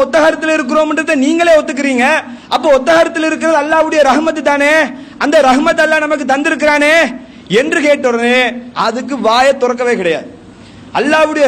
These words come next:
ரஹ்மத் இருந்தா தான் ஒத்த கருத்துல இருக்க முடியும். அதனால தான் நாங்க ஆய்வு செய்யும் போது ஆளுக்கால ஒவ்வொரு கருத்து வரத்தான் செய்யும். பேசி முடிவெடுத்து ஒத்த கருத்துக்கு வருவது இருக்குதே,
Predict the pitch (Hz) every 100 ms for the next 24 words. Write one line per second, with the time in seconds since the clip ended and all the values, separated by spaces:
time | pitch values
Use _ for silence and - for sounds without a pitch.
0 | 233 247 320 311 320 311 311 320 277 294
1 | 302 311 294 294 277 262 277 277 - -
2 | 175 247 311 311 302 330 311 285 240 143
3 | 240 302 294 269 277 262 254 302 254 262
4 | 262 277 262 262 247 254 254 240 262 320
5 | 254 269 247 - - - - - - 254
6 | 330 339 330 294 311 320 320 320 285 277
7 | 311 311 311 294 294 320 311 302 302